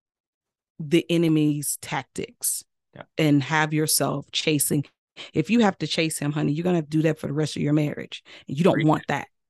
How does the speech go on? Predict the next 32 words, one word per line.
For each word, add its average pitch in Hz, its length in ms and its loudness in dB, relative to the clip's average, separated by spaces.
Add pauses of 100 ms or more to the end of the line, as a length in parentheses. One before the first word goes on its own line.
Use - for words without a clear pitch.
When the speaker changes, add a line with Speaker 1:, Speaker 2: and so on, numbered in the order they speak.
(100)
Speaker 2:
Preach 110 300 -6
it. - 160 -10
Speaker 1:
You 175 220 4
will 180 140 8
Speaker 2:
<laughs> 151 40 2
It's 156 240 0
Speaker 1:
regret 170 140 4
Speaker 2:
so 185 140 2
Speaker 1:
that 160 120 2
Speaker 2:
true. - 140 -6
Speaker 1:
quick. 143 480 -2
Speaker 2:
Oh, 139 140 -2
gosh. 143 320 -2
Speaker 1:
<laughs> - 500 -2
If 202 160 6
he 269 220 4
doesn't, 254 440 6 (200)
if 208 440 0
he 359 120 10
doesn't 240 340 4 (200)
have 208 300 4
within 175 460 0
him 170 420 0 (280)
Speaker 2:
Yeah. - 80 -20 (140)
Speaker 1:
what 175 280 2
it 180 160 -2 (140)
takes - 540 -4 (560)
to 175 120 0
possibly 165 680 -4 (200)
face 175 300 0
that - 200 -4
rejection, 160 800 -2